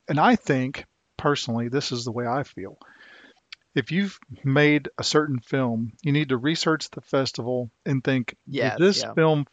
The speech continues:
Speaker 1: fit into this festival?" Like the Experimental
Speaker 2: Absolutely.
Speaker 1: Film Fest, you know, I take experimental films, you know, and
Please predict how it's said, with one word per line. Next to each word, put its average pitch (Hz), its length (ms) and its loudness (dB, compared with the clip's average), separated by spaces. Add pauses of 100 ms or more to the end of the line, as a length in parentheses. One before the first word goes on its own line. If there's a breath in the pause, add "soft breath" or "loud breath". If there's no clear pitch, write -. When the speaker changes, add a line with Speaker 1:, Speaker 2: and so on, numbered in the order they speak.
Speaker 1:
fit 156 280 2
into 151 260 -2
this 123 220 0
festival?" 127 680 -4 (300)
Like 147 280 0
the 139 100 2
Experimental 180 520 4
Speaker 2:
Absolutely. 143 220 0
Speaker 1:
Film 156 200 2
Fest, 127 500 -2 (880 soft breath)
you 160 80 4
know, 131 280 6 (300)
I 151 100 0
take 160 260 2
experimental 143 560 0
films, 131 680 -4 (220)
you 139 140 2
know, 131 360 -2 (100)
and 139 440 -2